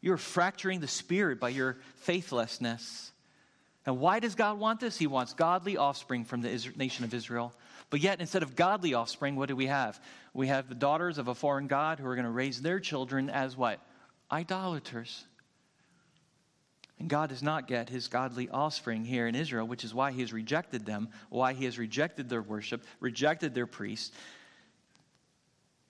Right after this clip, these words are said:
This is a heavy passage. And verse sixteen is very interesting. Some translations, and it's not very clear in the Hebrew text. This is why different translations translate it differently.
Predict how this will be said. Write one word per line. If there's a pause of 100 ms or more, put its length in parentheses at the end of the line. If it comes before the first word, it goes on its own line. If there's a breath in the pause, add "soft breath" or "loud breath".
This
is
a
heavy
passage. (1500)
And
verse
sixteen
is
very
interesting.
Some
translations, (680 loud breath)
and
it's
not
very
clear
in
the
Hebrew
text. (720)
This
is
why
different
translations
translate
it
differently.